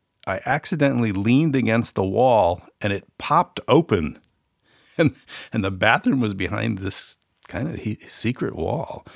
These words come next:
Not sure what the deal was. Um, I also, I couldn't even,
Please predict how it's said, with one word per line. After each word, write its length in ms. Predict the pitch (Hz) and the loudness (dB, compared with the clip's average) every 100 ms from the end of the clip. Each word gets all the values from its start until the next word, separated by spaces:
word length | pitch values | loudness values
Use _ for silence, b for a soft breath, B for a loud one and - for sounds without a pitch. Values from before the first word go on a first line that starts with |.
| - | -20
Not 160 | - - | -16 -12
sure 140 | - | -10
what 160 | 104 - | -10 -12
the 80 | 143 | -12
deal 320 | 117 110 95 | -10 -12 -14
was. 220 | - - B B B B B _ | -18 -20 B B B B B _
Um, 440 | 98 - 90 - - _ | -12 -10 -12 -14 -18 _
I 80 | 104 | 2
also, 560 | 104 139 - 117 92 87 _ _ _ _ _ _ _ _ - | 4 4 4 2 2 -4 _ _ _ _ _ _ _ _ -8
I 100 | 123 | -4
couldn't 300 | 101 127 117 | 0 2 4
even, 420 | 113 104 95 87 | 4 2 -2 -4